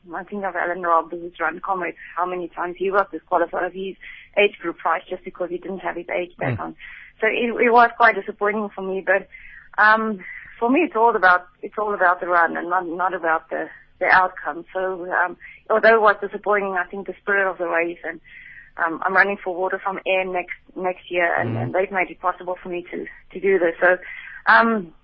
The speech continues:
Speaker 1: it's all about the spirit of Comrades and the spirit
Speaker 2: Sure.
Speaker 1: of the run and enjoying, um, the day with, with the rest of the runners.
Speaker 2: You, you say that, but, uh,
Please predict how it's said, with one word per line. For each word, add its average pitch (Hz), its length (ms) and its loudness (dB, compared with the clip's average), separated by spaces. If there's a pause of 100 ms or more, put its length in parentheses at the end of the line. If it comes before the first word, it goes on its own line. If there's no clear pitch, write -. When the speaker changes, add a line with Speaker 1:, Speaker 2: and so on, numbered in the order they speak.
(120)
Speaker 1:
it's 220 140 -2
all 262 120 8
about 226 220 6
the 220 140 -2
spirit 226 260 6
of 180 200 2
Comrades 170 360 0
and 180 120 -10
the 160 40 -8
spirit 190 280 -4
Speaker 2:
Sure. 185 80 -2
Speaker 1:
of 175 100 -10
the 180 60 -4
run 180 280 2
and 165 240 -10 (140)
enjoying, 185 480 -2 (480)
um, 180 340 -4
the 196 80 -2
day 202 240 6
with, 190 140 2 (160)
with 185 160 -8
the 175 60 -12
rest 196 240 -2
of 185 120 -8
the 165 60 -16
runners. 156 300 -12 (180)
Speaker 2:
You, 139 160 0 (100)
you 143 120 -2
say 185 240 0
that, 135 180 0
but, 147 160 -2 (140)
uh, 147 140 -8